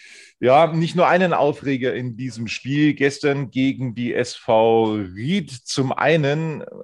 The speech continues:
gab's eine unschöne Szene mit dem Trainer der Rieder. Also da gab's richtig Nerven, die sich da entladen haben. Da ging's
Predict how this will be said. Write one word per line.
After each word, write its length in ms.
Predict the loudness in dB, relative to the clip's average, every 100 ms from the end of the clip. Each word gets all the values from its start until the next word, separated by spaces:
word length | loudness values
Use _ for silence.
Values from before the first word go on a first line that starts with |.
| 0
gab's 580 | 2 2 -2 -16 -18 -4
eine 440 | -2 0 0 -2
unschöne 560 | -4 -6 -4 -4 -4 -4
Szene 680 | -8 -4 -2 0 0 0 0
mit 560 | -4 -2 -2 -4 -8 -2
dem 380 | -2 -2 -8 -10
Trainer 460 | -6 -2 2 2
der 220 | 2 0
Rieder. 380 | 0 -4 0 2
Also 200 | 2 -2
da 140 | -4 -2
gab's 540 | -2 -2 -6 -20 -12
richtig 680 | -8 -4 -2 -2 -6 -14 -12
Nerven, 400 | -2 2 2 2
die 80 | -2
sich 180 | -4 0
da 140 | 2
entladen 640 | 2 0 2 4 4 2 0
haben. 360 | 2 2 0
Da 100 | -6
ging's 360 | -6 -8 -10